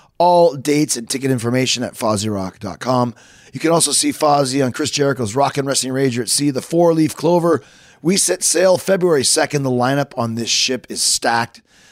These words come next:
Uh, you gotta see, uh, the A E W roster that's on here. It is incredible. The Guns, Swerve Strickland, Jade Cargill, Eddie Kingston,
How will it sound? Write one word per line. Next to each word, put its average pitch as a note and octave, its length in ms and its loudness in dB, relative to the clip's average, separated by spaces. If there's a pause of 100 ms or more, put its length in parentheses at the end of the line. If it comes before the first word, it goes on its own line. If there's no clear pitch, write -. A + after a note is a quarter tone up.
(160)
Uh, F#2 140 -8
you A#2 140 -2
gotta B2+ 260 2
see, A2+ 400 0
uh, G#2 240 -2
the G2+ 100 -6
A A2+ 100 -2
E A2+ 100 0
W G2+ 320 -4
roster G2+ 420 -2
that's F#2 160 -6
on G#2 160 -4
here. G2 160 -6
It G2 80 -6
is F#2+ 120 -8
incredible. A2 760 -2 (460)
The G#2+ 120 -8
Guns, A#2+ 760 0
Swerve B2 380 0
Strickland, B2 580 -2
Jade A#2 400 0
Cargill, B2 580 2
Eddie B2+ 220 -2
Kingston, B2+ 760 -2